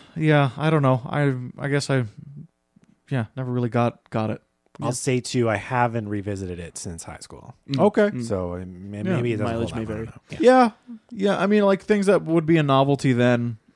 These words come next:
Speaker 1: are, like, maybe, maybe they, that I've seen something like it, but something, something, something like it that I prefer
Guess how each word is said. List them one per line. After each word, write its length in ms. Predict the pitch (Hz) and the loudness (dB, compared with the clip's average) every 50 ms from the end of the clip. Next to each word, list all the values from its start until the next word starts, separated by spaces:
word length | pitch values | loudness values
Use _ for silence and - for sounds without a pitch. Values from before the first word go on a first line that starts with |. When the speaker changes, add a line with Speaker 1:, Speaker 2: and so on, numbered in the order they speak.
| _ _ _ - - | _ _ _ -10 -4
Speaker 1:
are, 240 | 143 135 127 123 117 | 0 0 2 2 2
like, 240 | 113 113 113 110 - - _ _ _ - | 4 4 2 2 0 -4 _ _ _ -6
maybe, 460 | - 143 139 135 139 135 127 117 - - _ _ _ _ _ _ _ _ _ _ _ - | 0 2 4 6 6 6 6 4 2 -4 _ _ _ _ _ _ _ _ _ _ _ -8
maybe 300 | 143 151 151 151 151 156 | 0 2 6 6 8 8
they, 240 | 156 151 143 139 127 | 8 8 8 6 6
that 280 | 107 131 135 131 127 | 4 4 4 6 6
I've 180 | 135 123 120 120 | 6 6 4 2
seen 460 | - - 147 139 139 135 131 127 120 - _ _ - - _ _ | 0 0 2 2 2 2 0 -2 -4 -6 _ _ -20 -20 _ _
something 340 | - - 156 147 135 143 131 123 | 0 2 2 2 4 2 2 4
like 260 | 120 127 131 - 170 | 4 4 6 6 6
it, 200 | 160 151 - 139 | 6 4 4 2
but 160 | 131 110 - | 0 0 2
something, 640 | 131 127 120 - 123 123 123 120 117 - - - - | 0 -2 0 -2 -2 -2 -2 -4 -6 -8 -10 -12 -6
something, 420 | - - 139 135 139 135 131 - | -4 -2 -2 0 0 -2 -4 2
something 300 | - 165 160 170 175 151 | 4 4 6 6 4 6
like 260 | 139 135 143 139 - | 6 4 4 6 4
it 200 | 160 147 - 127 | 2 0 2 0
that 120 | 127 120 120 | 2 2 2
I 80 | 117 | 2
prefer 560 | 117 - - 117 - - 127 117 120 151 170 | 0 0 -4 -8 -4 -2 0 0 2 0 0